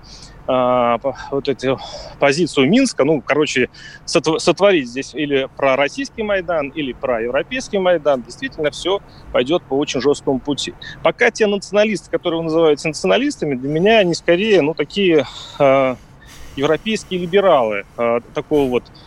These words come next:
яблочного нашего российского толка, которые говорят, в общем-то, о вещах таких, что нужно быть разнонаправленными. То есть не только, а, идти к Москве, но идти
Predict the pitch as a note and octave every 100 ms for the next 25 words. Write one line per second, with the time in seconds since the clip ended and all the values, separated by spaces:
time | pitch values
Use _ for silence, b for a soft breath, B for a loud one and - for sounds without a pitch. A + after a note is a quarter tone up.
0 | - - E3+ C#3 B2 - C#3 B2 A#2+ C3+
1 | - C3+ D3+ - F3 - C#3 D3+ A#3+ C#4
2 | C4 G3+ F3 B B - - C4 A#3 D#3+
3 | E3 F3 A#3+ A#3+ F#3 G3+ - E3+ D#3+ D3
4 | D3 D#3 F#3 - F#3 - C3 B2+ C3+ A#3+
5 | G3 C3+ E3+ G3 D#3 F3 E3 D#3+ D#3+ D#3+
6 | D#3 A#2 G#2 G2+ G2+ - C3+ - C#3 G3+
7 | D#3+ - A#2 B B B - B2 B2 C#3+
8 | - B2 - C3+ B2 - F#3 B3 B3 D#3
9 | D3 - B2